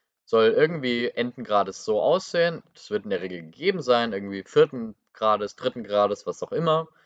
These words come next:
Und dann schreiben wir eben so ein allgemeines Polynom hin, was nichts anderes ist als x hoch Grad plus x hoch Grad minus eins und so weiter. Und dann machen wir überall einen Buchstaben davor.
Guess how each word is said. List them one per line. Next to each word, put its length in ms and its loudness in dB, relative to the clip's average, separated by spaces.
Und 80 -8
dann 140 0
schreiben 320 2
wir 60 0
eben 120 -2
so 100 -10
ein 140 -14
allgemeines 560 0
Polynom 460 -6
hin, 200 -4
was 140 -4
nichts 160 -14
anderes 300 -6
ist 160 -14
als 260 -4
x 240 -14
hoch 200 -8
Grad 500 0
plus 340 0
x 180 -10
hoch 160 -2
Grad 240 0
minus 180 -14
eins 380 0
und 100 -14
so 120 -8
weiter. 420 2
Und 160 -12
dann 140 -8
machen 160 -6
wir 80 -8
überall 240 -4
einen 100 -10
Buchstaben 320 -2
davor. 500 -2